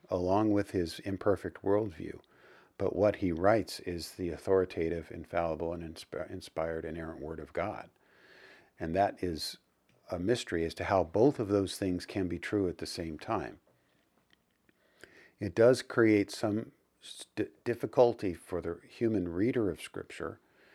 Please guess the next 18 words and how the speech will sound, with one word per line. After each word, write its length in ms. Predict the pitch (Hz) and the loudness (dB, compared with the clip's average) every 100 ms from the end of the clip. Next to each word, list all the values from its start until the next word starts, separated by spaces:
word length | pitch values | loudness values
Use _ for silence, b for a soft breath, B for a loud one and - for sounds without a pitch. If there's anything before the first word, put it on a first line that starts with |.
| b b b | b b b
because 280 | - 98 85 | -6 -6 -2
we 120 | 104 | -4
see 320 | 90 - 135 | -2 0 0
Peter's, 680 | 147 - 120 107 95 87 - - _ _ _ | 0 2 4 6 6 2 -8 -16 _ _ _
if 220 | - 90 | -12 -2
I 160 | 95 95 90 | 0 0 -2
may 200 | 90 85 | -6 -6
p-, 180 | - - _ | -8 -20 _
put 140 | - 123 | -4 -4
it 100 | - | -6
this 180 | 90 | -6
way, 120 | 92 85 | -2 -2
sinful 460 | - 135 135 127 | -2 0 0 0
personality 760 | - 101 87 87 90 101 95 85 | 0 -2 -2 -2 0 0 -2 -4
poking 440 | - 107 - 90 | 0 0 0 -8
through 340 | - - 113 107 | -6 -2 0 0
in 120 | 78 | -4
places. 640 | - 80 71 - - - | -6 -6 -6 -12 -16 -20